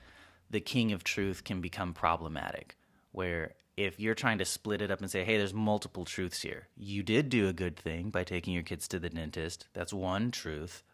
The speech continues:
but it's also true that you use deception and manipulation in order to do it." And I'm here to focus on the deception and manipulation. But if there's only one king of truth,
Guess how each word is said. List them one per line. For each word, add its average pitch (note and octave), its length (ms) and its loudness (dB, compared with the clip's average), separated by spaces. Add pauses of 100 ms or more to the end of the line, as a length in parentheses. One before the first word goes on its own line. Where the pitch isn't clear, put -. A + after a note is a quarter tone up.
but F2+ 140 2
it's F2 240 0
also B2 340 4
true D#2+ 520 -4
that E2+ 180 -2
you F2+ 160 -4
use E2+ 340 -4
deception - 680 -6
and E2+ 200 -4
manipulation E2+ 800 -4 (180)
in F#2+ 140 -4
order E2+ 180 0
to - 140 -6
do F#2+ 200 0
it." - 220 -8 (380)
And F#2 120 -2
I'm D3 140 2
here F2+ 160 0
to F2+ 60 0
focus E2+ 400 -4
on F#2+ 160 -2
the A2+ 260 0
deception G2+ 480 -4
and A2 100 0
manipulation. G#2 680 -2 (460)
But G#2+ 100 4
if G#2 100 4
there's A#2 160 6
only C3+ 180 8
one A#2 300 6
king A2+ 240 2
of F2+ 80 -2
truth, C3 460 0